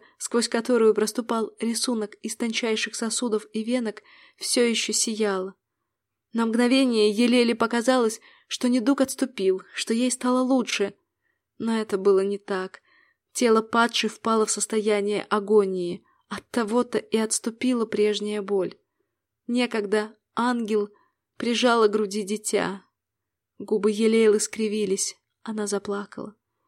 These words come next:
Но плакала без слёз, покуда влага из её тела испарилась почти полностью. Кожа начала уже трескаться,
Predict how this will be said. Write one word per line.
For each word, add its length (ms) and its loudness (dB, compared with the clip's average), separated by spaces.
Но 100 -6
плакала 480 0
без 200 -2
слёз, 520 -2
покуда 360 2
влага 420 2
из 240 0
её 300 -2
тела 280 0
испарилась 720 -2
почти 340 -2
полностью. 680 -2
Кожа 300 2
начала 520 0
уже 220 -2
трескаться, 640 -6